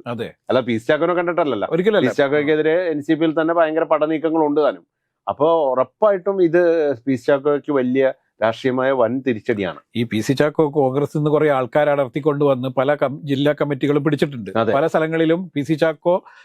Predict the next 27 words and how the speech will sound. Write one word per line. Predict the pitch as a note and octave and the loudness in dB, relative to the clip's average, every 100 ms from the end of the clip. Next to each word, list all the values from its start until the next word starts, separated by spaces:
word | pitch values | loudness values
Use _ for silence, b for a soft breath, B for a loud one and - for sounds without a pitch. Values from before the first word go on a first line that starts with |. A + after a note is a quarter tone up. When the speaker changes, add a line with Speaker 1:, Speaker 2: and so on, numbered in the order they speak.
| - | -2
Speaker 1:
ഈ | D3+ F3 | 2 4
പരമ്പരാഗത | E3+ D3+ D#3 D3+ E3+ G3 G3+ G#3 | 2 0 0 2 2 2 2 2
എൻ | G#3 F#3 F3+ | 0 0 -2
സി | F#3 | -4
പിയും | D#3+ F3 G#3 - _ _ | 0 0 0 -6 _ _
ഈ | D#3+ E3+ | -4 -2
ന്യൂ | F#3+ G#3+ F3+ G3+ | -2 0 0 2
കമേഴ്സ് | G#3+ A3 A3 | 0 0 2
ആയിട്ടുള്ള | G3+ F#3+ | 0 2
എൻ | F#3+ | -2
സി | E3+ F#3+ | 0 -2
പിക്കാരുണ്ട്. | E3+ E3 C#3+ B2 | 0 0 0 -6
ഇപ്പൊ | C3+ F#3+ | -6 -4
ന്യൂ | F3+ F#3+ B3 | -4 -2 0
കമേഴ്സ് | A#3+ A#3+ | 0 2
ആയിട്ടുള്ള, | A3 F3+ D3+ | 0 2 0
അതായത് | F3 F#3 | 0 -2
കോൺഗ്രസ് | F#3+ E3+ F#3 F#3+ | 0 -2 -2 -4
വിട്ട് | A#3+ G#3+ F3 | -2 -2 0
വന്ന | G#3+ F#3+ G3 | 0 0 -2
കുറെ | F3+ F#3 | 0 2
ആൾക്കാരെ | E3 D#3+ E3+ | 0 0 -2
പല | E3+ D#3 | 0 -2
സ്ഥലങ്ങളിലായിട്ട് | D#3 D#3 D#3+ D#3+ D#3 D#3 | -2 -2 -2 -2 -2 -2
പല | D3+ | -2
സ്ഥലങ്ങളിൽ | D#3 D3+ D#3 D#3 | -2 -4 -4 -2
സ്ഥാപിച്ചിട്ടുണ്ട്. | F3 E3+ D3+ B2+ | 0 0 -4 -10